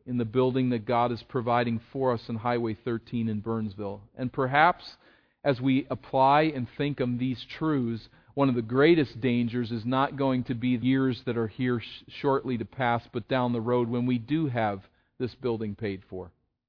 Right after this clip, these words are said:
by God's grace. There's a temptation to become self-satisfied, self-sufficient, self-congratulatory,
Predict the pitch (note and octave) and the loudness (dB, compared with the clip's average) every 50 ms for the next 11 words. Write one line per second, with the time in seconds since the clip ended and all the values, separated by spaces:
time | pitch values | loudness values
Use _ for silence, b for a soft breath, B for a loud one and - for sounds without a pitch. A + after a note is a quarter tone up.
0 | _ _ _ _ _ - G#2+ G#2+ G2+ G#2 G2+ G2+ G2+ - - - G#2+ F#2+ F2+ F#2 | _ _ _ _ _ -8 -6 -6 -4 -6 -6 -8 -8 -12 -14 -12 -10 -10 -10 -12
1 | - _ _ _ _ _ _ _ _ _ _ _ _ _ _ _ _ _ _ _ | -16 _ _ _ _ _ _ _ _ _ _ _ _ _ _ _ _ _ _ _
2 | _ _ _ _ _ _ _ _ _ _ _ _ _ _ _ _ _ _ - C#3+ | _ _ _ _ _ _ _ _ _ _ _ _ _ _ _ _ _ _ -2 0
3 | C3 C3+ C#3 - - D#3+ D#3+ D3 C3+ - - - E3+ E3+ F3 E3 - - C#3 A2+ | 0 0 0 -2 -2 -2 -2 -2 -2 -4 -4 -4 0 0 0 0 -2 -4 -4 -2
4 | A2+ G#2+ - C3+ A#2+ A#2+ A#2+ - - C#3+ C3 B2 A#2 A2+ A2 G#2 - _ _ _ | -2 -4 -6 -6 -4 -4 -4 -4 -4 -2 -2 0 0 -2 -2 -4 -8 _ _ _
5 | _ _ _ _ _ _ _ _ _ _ _ _ _ _ _ _ _ _ _ _ | _ _ _ _ _ _ _ _ _ _ _ _ _ _ _ _ _ _ _ _
6 | _ _ _ _ _ _ _ _ _ _ _ - - - D#3+ D3 C#3+ B2+ - - | _ _ _ _ _ _ _ _ _ _ _ -10 -2 2 2 2 2 0 -2 -4
7 | - C#3+ C#3 C3+ B2+ - - - - A#2 G2 F#2+ F2+ F2+ - _ _ _ _ _ | -2 0 0 0 0 -2 -6 -8 -8 -6 -6 -6 -8 -10 -14 _ _ _ _ _
8 | _ _ _ _ _ _ _ _ _ _ _ _ _ _ _ _ _ _ _ _ | _ _ _ _ _ _ _ _ _ _ _ _ _ _ _ _ _ _ _ _
9 | _ _ - - - D#3+ D3+ D3+ C3 - - - C3+ - - - - D3 C3 - | _ _ -20 -2 2 4 4 4 4 0 -4 -8 -10 -10 -8 -6 -4 -4 -4 -4
10 | - A2 F#2 F2+ F#2+ _ _ _ _ _ _ _ _ _ _ _ _ _ _ _ | -8 -10 -12 -12 -14 _ _ _ _ _ _ _ _ _ _ _ _ _ _ _
11 | _ _ _ _ _ - - - F3 D#3+ D#3+ D#3 - - - - D#3 C#3+ B2+ G#2 | _ _ _ _ _ -8 0 4 6 6 6 6 2 -2 -6 -4 -4 -2 -2 -2
12 | C3 C3+ C#3 C#3+ D3 C#3+ B2+ A#2+ C3+ B2 A#2+ A2 - - - A#2+ A2 G#2 G2+ G2 | 2 4 4 6 4 4 2 0 -2 -2 -2 -4 -6 -8 -6 -4 -4 -4 -6 -8
13 | F#2+ F2+ - | -12 -14 -18